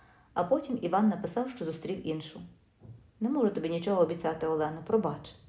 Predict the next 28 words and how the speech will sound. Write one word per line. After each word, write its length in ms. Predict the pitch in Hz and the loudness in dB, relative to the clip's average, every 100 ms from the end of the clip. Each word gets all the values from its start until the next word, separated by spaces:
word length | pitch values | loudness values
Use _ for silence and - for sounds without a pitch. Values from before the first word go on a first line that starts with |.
| - - - | -20 -16 -10
Вона 260 | - 214 302 | -2 0 2
плакала 420 | 165 202 202 170 | 2 2 2 0
цілу 240 | 170 170 | 0 -2
ніч, 340 | 165 156 170 - - - - | -2 -2 -10 -16 -20 -12 -6
а 80 | 190 | -2
потім 280 | 294 269 | 0 2
вийшла 280 | 208 208 190 | 2 4 2
заміж 280 | 180 214 202 | 4 4 2
за 100 | 175 | 0
сусідського 540 | - - 202 - 190 | -4 -2 -2 0 -2
Петра, 380 | 190 180 240 226 175 | 0 0 2 2 2
добрий, 300 | 262 202 180 | 2 2 2
тихий, 300 | 202 226 180 | 4 4 4
роботящий, 720 | 175 175 220 220 220 190 - - - 226 | 2 4 4 2 2 -6 -8 -16 -6 0
любив 300 | 247 285 180 | 2 4 2
її, 140 | 175 | 2
хоч 220 | 185 202 | 2 0
і 40 | 185 | 0
знав, 260 | 220 240 | 0 0
що 140 | - 190 | -2 -4
серце 360 | 196 214 208 | -2 -2 2
її 160 | 202 202 | 4 2
не 100 | 180 | 4
зовсім 340 | 175 170 220 | 2 4 2
з 80 | 220 | 2
ним. 160 | 180 147 175 - _ _ _ | 0 -4 -8 -16 _ _ _
Минали 300 | 185 247 254 | -2 2 2
роки. 340 | 180 175 165 | 2 0 -2